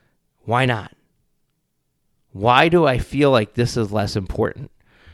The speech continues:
Why do I jump to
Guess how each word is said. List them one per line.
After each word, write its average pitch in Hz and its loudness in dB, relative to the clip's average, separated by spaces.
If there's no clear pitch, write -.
Why 123 4
do 170 4
I 127 2
jump 151 2
to 117 2